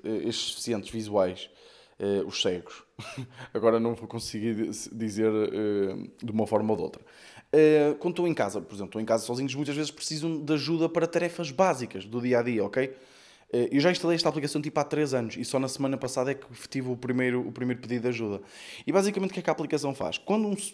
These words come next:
um, um cego precisa de ajuda para determinada tarefa em casa, clica, vai à aplicação, emite um pedido de ajuda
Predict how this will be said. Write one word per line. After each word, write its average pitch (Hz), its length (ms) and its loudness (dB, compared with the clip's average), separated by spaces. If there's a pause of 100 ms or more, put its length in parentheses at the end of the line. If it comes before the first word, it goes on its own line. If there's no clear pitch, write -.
um, 135 540 -2
um 127 60 -2
cego 101 320 2 (540)
precisa 131 360 -2
de 127 80 6
ajuda 127 280 2
para 104 140 -4
determinada 117 340 2
tarefa 104 320 -2
em 120 60 -2
casa, 143 440 0 (420)
clica, 170 360 2
vai 117 140 6
à 110 40 8
aplicação, 170 720 0
emite 160 300 0
um 127 60 -6
pedido 139 220 0
de 147 40 2
ajuda 170 500 0